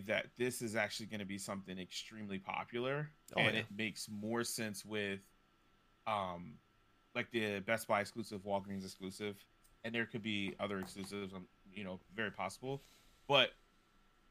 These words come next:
Speaker 1: this is something that we're thinking as we're collectors. I ax-, absolutely have to have a figure with my head on it because I have figures of everyone else's heads. Um,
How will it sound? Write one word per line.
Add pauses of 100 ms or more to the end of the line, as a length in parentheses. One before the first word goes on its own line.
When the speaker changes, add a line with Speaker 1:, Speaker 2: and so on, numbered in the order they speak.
(300)
Speaker 1:
this
is
something
that
we're
thinking
as
we're
collectors. (100)
I
ax-, (160)
absolutely
have
to
have
a
figure
with
my
head
on
it (300)
because
I
have
figures
of
everyone
else's
heads. (840)
Um,